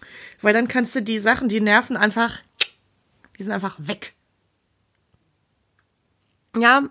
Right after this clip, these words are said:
Speaker 2: also dann denke ich auch manchmal, was bin ich eigentlich für ein verweichlichter, zeitgenössischer Mensch? Aber das ist tatsächlich so. Und andererseits mit den Skills, die, ähm,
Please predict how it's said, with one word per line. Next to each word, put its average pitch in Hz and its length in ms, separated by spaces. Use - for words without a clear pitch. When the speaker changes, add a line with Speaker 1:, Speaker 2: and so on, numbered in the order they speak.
Speaker 2:
also 233 200
dann 226 380
denke 233 220
ich 240 120
auch 214 40
manchmal, 220 280
was 214 100
bin 240 140
ich 254 120
eigentlich 226 200
für - 100
ein 214 140
verweichlichter, 214 920
zeitgenössischer 233 840
Mensch? 214 480
Aber 240 460
das 240 220
ist - 180
tatsächlich 190 420
so. 170 220
Und 233 160
andererseits 254 580
mit 240 160
den 247 160
Skills, 254 460
die, 240 200
ähm, 233 540